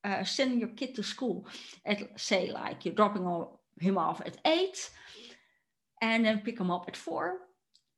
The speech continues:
Do you really think those kids, you know, sit down behind the desk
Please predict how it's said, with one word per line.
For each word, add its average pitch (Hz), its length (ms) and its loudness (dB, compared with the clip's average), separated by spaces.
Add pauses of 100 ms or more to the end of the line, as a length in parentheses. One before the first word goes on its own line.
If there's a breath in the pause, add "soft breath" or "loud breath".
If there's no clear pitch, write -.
Do 220 100 0
you 240 140 4
really 269 200 4
think 269 320 0
those 233 240 0
kids, - 440 -6 (220)
you 240 80 -2
know, 220 140 -2
sit 262 340 -2
down 220 220 4
behind 220 300 0
the 220 60 -2
desk 269 320 -4